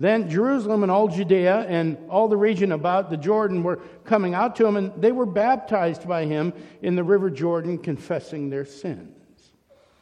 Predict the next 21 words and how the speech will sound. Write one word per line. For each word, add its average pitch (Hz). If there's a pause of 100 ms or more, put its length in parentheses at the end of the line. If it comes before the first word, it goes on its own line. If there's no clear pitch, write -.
(480)
In 143
Acts 156
two 170
thirty-seven 143
through 131
forty-one. 123 (1200)
Now, 208
when 208
they 190
heard 233
this, 202
they 208
were 175
cut -
to 208
the 170
heart 202
and 190
said 226
to -
Peter 196